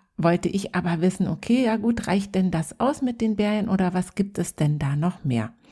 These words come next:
Und, ähm, es gibt einen Stoff, der nennt sich Astaxanthin. Das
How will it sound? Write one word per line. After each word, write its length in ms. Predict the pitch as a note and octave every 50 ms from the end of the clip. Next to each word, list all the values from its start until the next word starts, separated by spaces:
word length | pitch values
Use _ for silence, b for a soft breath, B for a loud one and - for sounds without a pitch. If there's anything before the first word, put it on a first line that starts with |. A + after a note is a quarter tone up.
| B B B B B B B B B B _
Und, 560 | - F#3 F#3+ G3+ G3+ G3+ G#3 G3+ G3 - - -
ähm, 480 | F#3 F3+ F3+ F3+ F3+ F3+ F3+ F3+ F3+ F3+ -
es 220 | - E3 - -
gibt 300 | - D#4 E4 - - -
einen 200 | - D#3+ D#3 D3
Stoff, 400 | D3 - - - C4+ G4+ - - -
der 180 | - F3 E3
nennt 280 | E3 D#3+ E3+ F3+ G3 G3
sich 280 | G3+ - F3+ - - -
Astaxanthin. 1040 | - - G3 G3 - - F3 F3 - - - C#3 C3+ C#3+ D3 - - F3+ F3 A#3+ G4 B4+ - _ _ _ _ _ _ _ _ _ _ _ _ _ _ _
Das 540 | - E3+ E3+ E3+ F3 - - - - - -